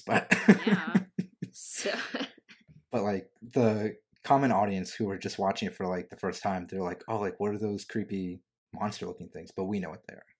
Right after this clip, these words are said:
Speaker 2: Yep. And then Axel Vernos follows up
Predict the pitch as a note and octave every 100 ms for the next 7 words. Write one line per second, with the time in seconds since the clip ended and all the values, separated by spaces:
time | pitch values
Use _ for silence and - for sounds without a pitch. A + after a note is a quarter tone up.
0 | _ F3+ E3 F#3 _ _ - A#3+ A#3+ A#3+
1 | A#3+ A#3 - _ - A3 C4 - D4 A#3+
2 | A#3 G3 G3+ G#3+ G#3+ F#3+ F3+ F#3+ - -
3 | - _ _ _ - G3+ G3 G3+ G3 F#3+
4 | F#3 F3+